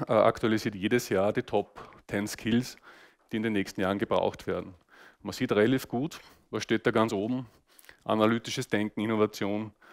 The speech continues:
aktives Lernen, komplexes Lösen von, von Problemen und so weiter und so fort, kritisches Denken.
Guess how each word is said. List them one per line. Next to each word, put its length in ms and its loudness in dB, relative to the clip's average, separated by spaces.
aktives 480 -4
Lernen, 560 2
komplexes 540 -2
Lösen 300 0
von, 280 -2
von 160 -4
Problemen 480 -2
und 160 -4
so 100 2
weiter 220 8
und 60 -2
so 80 -6
fort, 280 2
kritisches 440 -4
Denken. 460 -6